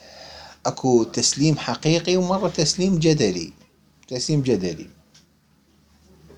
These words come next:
التسليم الجدلي يعني مثل ما نقول له: "يابا،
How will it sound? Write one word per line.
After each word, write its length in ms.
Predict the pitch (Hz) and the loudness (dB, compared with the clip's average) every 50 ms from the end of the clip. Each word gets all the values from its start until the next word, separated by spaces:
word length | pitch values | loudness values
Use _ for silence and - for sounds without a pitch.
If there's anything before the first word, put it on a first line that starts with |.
| - - | -16 -12
التسليم 560 | - - - 160 151 151 - 254 277 277 254 240 | -12 -6 0 2 2 2 4 4 4 4 4 4
الجدلي 680 | 190 165 156 156 156 147 139 127 123 120 120 120 - - - - | 4 4 4 4 4 4 4 4 4 4 2 0 -2 -6 -8 -2
يعني 260 | 202 208 214 214 220 | 0 0 0 0 0
مثل 260 | 220 226 240 240 262 | 0 0 0 2 2
ما 180 | 254 208 202 202 | 2 4 4 4
نقول 220 | 202 196 202 208 | 2 2 2 4
له: 60 | 214 208 | 4 6
"يابا، 320 | 208 214 214 214 214 - | 6 6 6 4 2 0